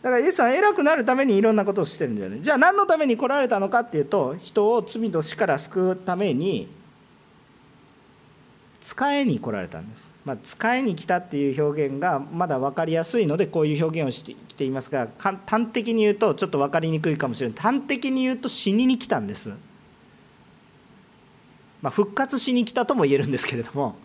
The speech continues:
し-、死にに来ただけだと表現がちょっとね、難しいかもしれない。仕えるために来たんです。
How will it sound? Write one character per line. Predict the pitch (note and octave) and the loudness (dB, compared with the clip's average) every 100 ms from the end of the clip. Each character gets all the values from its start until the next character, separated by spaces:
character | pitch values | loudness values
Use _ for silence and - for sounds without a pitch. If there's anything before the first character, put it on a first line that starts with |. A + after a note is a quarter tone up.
| - - - | -20 -20 -16
し-、 | - F3 | -8 -6
死 | D3+ - G#3 | -6 -2 0
に | |
に | A3+ A#3 | 0 0
来 | |
た | A3 C#3+ | 0 2
だ | C3+ | 2
け | |
だ | C3 | 0
と | B2+ A#2+ | 0 0
表 | D#3 D#3 | 0 0
現 | |
が | A#2+ | 0
ち | A#2+ | -4
ょ | |
っ | |
と | A2 - | -6 -6
ね、 | D3+ - - C3+ | -6 -8 -14 -10
難 | A#2+ A#2+ | -6 -6
し | A2 | -8
い | |
か | - | -12
も | F#2+ | -12
し | |
れ | G2+ | -14
な | G#2+ | -16
い。 | - - - | -20 -16 -8
仕 | - D#4+ | 0 2
え | |
る | F4 | 2
た | F#3 | 0
め | G#3 | -2
に | G#3+ | -2
来 | - | -4
た | E2+ | -12
ん | D#2+ | -12
で | |
す。 | - | -18